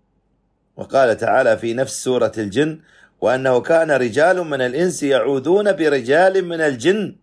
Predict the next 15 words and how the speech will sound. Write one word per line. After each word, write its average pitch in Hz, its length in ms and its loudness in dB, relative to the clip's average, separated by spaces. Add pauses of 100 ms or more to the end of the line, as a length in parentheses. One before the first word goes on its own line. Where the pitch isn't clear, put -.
(420)
فزادوهم 113 720 -2
رهقا". 110 640 0 (640)
وهكذا 117 720 0 (640)
دلت 123 380 0
الأدلة 117 920 -2
أيضا 131 500 0 (400)
من 117 140 -6
السنة، 135 720 -2 (420)
كما 117 300 0
أخبر 104 320 0
النبي 104 440 0
صلى 92 220 -2
الله 107 280 2
عليه 104 140 2
وسلم 107 560 -2